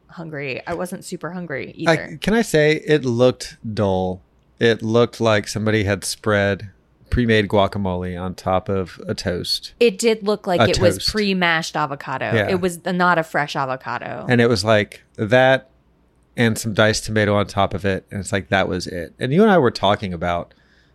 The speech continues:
Speaker 2: avocado toast while you were eating it, and, or while we were waiting for it maybe, about how it was a brilliant menu addition.
Speaker 1: Yeah.
Speaker 2: Like, from a restaurant perspective, because it's like,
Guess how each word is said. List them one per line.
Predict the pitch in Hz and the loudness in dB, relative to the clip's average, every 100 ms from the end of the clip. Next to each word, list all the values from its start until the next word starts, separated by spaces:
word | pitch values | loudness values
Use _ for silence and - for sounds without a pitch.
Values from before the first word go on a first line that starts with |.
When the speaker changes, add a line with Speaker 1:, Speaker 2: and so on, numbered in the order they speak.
| - | -6
Speaker 2:
avocado | 101 101 - 98 92 | -4 -4 -6 -4 -4
toast | 90 95 90 - | -6 -8 -8 -4
while | 98 98 | 0 2
you | 98 | 0
were | 92 | -6
eating | - 123 110 | -6 -4 -4
it, | 87 - _ _ _ _ _ | -6 -14 _ _ _ _ _
and, | 101 98 90 _ | -8 -8 -8 _
or | 120 113 | -2 0
while | 104 104 | 2 2
we | 98 | 2
were | 95 | -2
waiting | 90 104 98 | -2 -4 -4
for | 95 98 | -8 -10
it | 85 | -8
maybe, | 87 82 90 - _ _ _ _ | -10 -10 -14 -16 _ _ _ _
about | 110 92 110 98 - | -4 2 2 2 -2
how | 120 113 107 104 101 101 _ _ _ _ _ _ _ | -2 2 2 0 -4 -10 _ _ _ _ _ _ _
it | 120 | -2
was | 113 113 | 0 -4
a | |
brilliant | 95 135 135 131 127 | 2 6 6 4 4
menu | 202 240 113 | 4 6 4
addition. | 90 90 95 95 - _ _ _ _ _ - | 0 -6 -10 -14 -20 _ _ _ _ _ -8
Speaker 1:
Yeah. | 202 214 | 0 0
Speaker 2:
Like, | - | 2
from | 143 127 | 2 4
a | |
restaurant | 110 160 - 113 | 6 4 4 -2
perspective, | 104 - 95 87 87 - | -2 -4 -6 -4 -10 -8
because | 101 107 98 | -6 -6 -6
it's | - | -2
like, | 107 92 - | -2 -2 -6